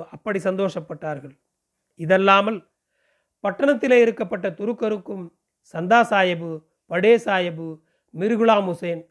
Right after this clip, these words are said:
ஆகியோரின் வீட்டிலிருந்து புஷ்பம் அனுப்பியும் முபார்க்கும் சொல்லி அனுப்பினார்கள். பிள்ளை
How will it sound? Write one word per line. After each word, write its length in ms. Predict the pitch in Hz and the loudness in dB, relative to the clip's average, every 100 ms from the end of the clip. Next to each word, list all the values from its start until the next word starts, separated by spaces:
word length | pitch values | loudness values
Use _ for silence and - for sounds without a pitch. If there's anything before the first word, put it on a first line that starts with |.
| _ | _
ஆகியோரின் 560 | 165 190 190 185 175 165 | 0 0 0 -2 -4 -4
வீட்டிலிருந்து 600 | 196 - 180 190 214 202 _ _ _ _ _ | -8 -6 -6 -6 -8 -12 _ _ _ _ _
புஷ்பம் 440 | 160 220 - 285 240 | -2 -2 0 2 2
அனுப்பியும் 500 | 220 185 196 196 180 - _ _ _ 160 | 2 -2 -4 -6 -6 -14 _ _ _ -8
முபார்க்கும் 560 | 185 240 254 - 240 | 0 4 4 2 -8
சொல்லி 240 | 208 190 196 | -6 -6 -4
அனுப்பினார்கள். 600 | 175 156 156 147 139 135 _ _ _ _ _ _ | -6 -8 -12 -12 -14 -20 _ _ _ _ _ _
பிள்ளை 280 | 180 202 196 | -6 -2 0